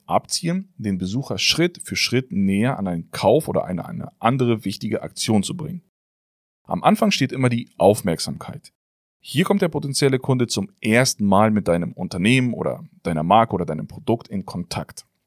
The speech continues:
Sei es jetzt über eine Anzeige oder ein Social-Media-Post oder über eine Suchmaschine wie Google zum Beispiel.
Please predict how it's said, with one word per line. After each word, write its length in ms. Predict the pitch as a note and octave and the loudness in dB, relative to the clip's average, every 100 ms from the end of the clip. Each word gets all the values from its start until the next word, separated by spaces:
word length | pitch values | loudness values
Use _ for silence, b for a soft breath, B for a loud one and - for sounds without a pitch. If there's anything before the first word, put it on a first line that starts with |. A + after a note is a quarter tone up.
| _ | _
Sei 220 | - G#2 C3 | -2 4 4
es 100 | B2+ | 2
jetzt 160 | F2+ | -6
über 180 | F#2 D#2+ | -8 -12
eine 140 | - | -10
Anzeige 720 | - C3 C#3 - A2 A2 G2 G2 B B - | 0 0 2 2 2 4 2 0 B B 0
oder 240 | G#2+ G#2+ | 4 4
ein 100 | F2+ | 2
Social-Media-Post 1000 | - F2 E2+ G#2+ C3+ A#2+ - G#2+ G2+ - _ | -4 -4 -2 2 4 2 4 2 2 -2 _
oder 240 | G2 G#2 | 2 4
über 180 | F#2 G2+ | 2 0
eine 140 | F2+ F2+ | -2 -2
Suchmaschine 580 | G#2 A2+ - G2 F2+ | -4 -2 -2 -2 -4
wie 240 | E2 F2+ - _ | -4 -6 -8 _
Google 360 | - G#2 F#2+ E2 | 0 2 2 0
zum 140 | - | -4
Beispiel. 380 | D2 A#1+ - - | -6 -6 -8 -12